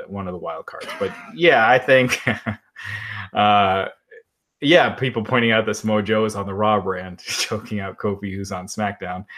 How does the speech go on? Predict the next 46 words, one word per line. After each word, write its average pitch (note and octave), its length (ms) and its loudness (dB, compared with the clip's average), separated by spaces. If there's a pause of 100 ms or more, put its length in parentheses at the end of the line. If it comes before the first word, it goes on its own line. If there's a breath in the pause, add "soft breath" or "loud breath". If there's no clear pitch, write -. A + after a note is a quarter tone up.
(420 loud breath)
Uh, C#3 520 6
I C#3+ 100 4
mean, G#2+ 340 2 (640)
it C3+ 160 2
doesn't, A2+ 260 4
I C#3+ 80 4
mean, D3 240 2
what C#3+ 160 4
does, C3+ 180 2 (260)
what C3+ 360 -2
does B2 220 6
a - 20 0
wild G2+ 300 4
card F#2+ 260 -2
rule G2 240 -4
mean G2+ 180 -2
anymore? F2 360 -14
'Cause G2 260 -8
there A#2+ 140 6
was A2+ 100 4
way C#3 300 6
more A2 240 4
than F#2+ 160 -6
four G2+ 200 0
people G2 300 -8
here F#2 380 -8
this G2+ 220 -10
week. F#2+ 220 -8
One G2 160 -6
week F#2+ 200 -10
it F2 40 -14
was F#2 140 -16
nine. G2 380 -6 (340 loud breath)
It D#3 140 0
doesn't A#2+ 260 4
matter F#2 300 -2
anymore. F2+ 600 -12
Uh, F2+ 240 -8 (180)
the A#2+ 120 8
W A#2+ 300 6
W G#2 180 0
E G2 80 0
has F2 120 -8
completely F#2+ 500 -12
dropped G2 380 0
it. F#2+ 180 -2